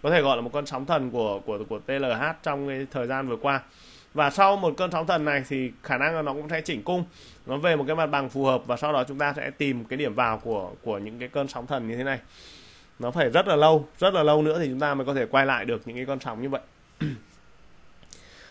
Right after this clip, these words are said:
Rồi, nhóm, ờ, cổ phiếu ngành P thì, ờ, bây giờ chúng ta sẽ nói đến, ờ,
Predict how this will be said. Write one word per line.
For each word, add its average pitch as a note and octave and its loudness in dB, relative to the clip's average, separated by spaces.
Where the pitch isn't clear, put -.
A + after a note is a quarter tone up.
Rồi, D#3+ 8
nhóm, E3 6
ờ, G#3+ 8
cổ D#3 6
phiếu D3 4
ngành F#3 0
P G#3 6
thì, D3+ 4
ờ, D3 4
bây F3+ 2
giờ F3+ 6
chúng D#3 -2
ta F#3 4
sẽ F3+ -2
nói D#3 2
đến, D3 2
ờ, E3+ 2